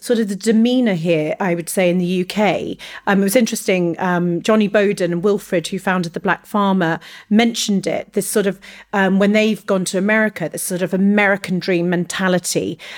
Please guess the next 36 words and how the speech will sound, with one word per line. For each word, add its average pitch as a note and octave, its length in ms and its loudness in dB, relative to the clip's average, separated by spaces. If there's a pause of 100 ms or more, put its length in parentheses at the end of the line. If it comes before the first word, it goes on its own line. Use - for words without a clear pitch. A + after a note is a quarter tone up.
(160)
um, F#3+ 320 2
and G3+ 140 -2
how F#3 240 -2
they F#3+ 140 -2
feel G#3 420 0
that F3+ 220 -4
we're F#3 280 0
held G#3 480 -2
back A3+ 240 -2
as D#3+ 160 -12
us C#3+ 200 -14
Brits. - 560 -10
We're, F#3 220 0
we're G#3 140 0
held A3 360 0
back G#3 240 -2
in E3+ 100 -4
some F3+ 320 -2
way. E3 400 -2 (640)
What D4 240 2
have C#4 120 0
you C4 240 2
seen? D3 680 -8
And G#3+ 420 2 (500)
would A3 220 0
you A#3 120 2
believe A3 440 0
in A#3 100 0
that? A#3+ 160 -2
Would G#3 160 0
you G#3 140 2
be, G3+ 140 0
agree G#3 500 0
in G#3+ 240 0
that - 160 -2
statement? A3+ 680 -2